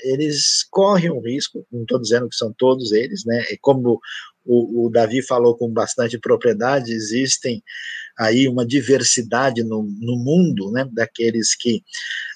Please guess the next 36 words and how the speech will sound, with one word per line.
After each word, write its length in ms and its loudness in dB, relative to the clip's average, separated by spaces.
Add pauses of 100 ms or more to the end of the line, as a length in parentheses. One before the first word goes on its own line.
(280)
se 260 2
apresentam 920 0 (220)
aí 340 2
como, 640 2
ah, 220 -4
gente 420 0
de 100 -4
perfil 460 2
progressista, 720 2
assim 160 0
como 180 0
existe 320 0
uma 160 0
diversidade 1120 0
no 180 -6
mundo 600 0 (640)
desse 420 4
ambiente 420 0
dito 300 -4
conservador, 840 0
né? 120 -2
Então, 340 0
aí 120 2
a 60 2
gente 200 -4
vai 180 2
ter 380 2
pessoas, 760 2 (140)
de 160 -2 (140)
fato, 440 0
que 220 -2
entram 300 -2
numa 260 0
relação 460 -2
de 100 0
ruptura 560 2